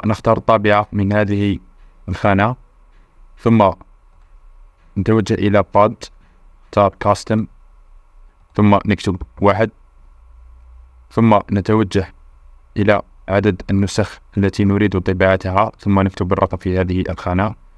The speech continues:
ثم نضغط على هذا السهم، نتوجه إلى سكيل، ثم نكتب، نختار كاستم، ثم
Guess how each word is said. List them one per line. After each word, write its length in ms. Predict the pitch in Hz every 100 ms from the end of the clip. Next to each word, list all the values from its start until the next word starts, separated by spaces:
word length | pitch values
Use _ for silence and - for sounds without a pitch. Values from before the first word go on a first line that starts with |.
| - -
ثم 180 | 107 113
نضغط 340 | 113 104 101
على 160 | 98 98
هذا 260 | 95 95 92
السهم، 400 | - 101 107 113 - -
نتوجه 420 | 95 104 104 101 -
إلى 240 | 101 101 - - _ -
سكيل، 500 | - - 107 110 - _ - - - - - - - _ _
ثم 220 | - 110
نكتب، 400 | 104 98 95 95 92 _ -
نختار 400 | 104 - 107 -
كاستم، 540 | - 104 - 107 123 - - - - _ -
ثم 360 | 104 104 110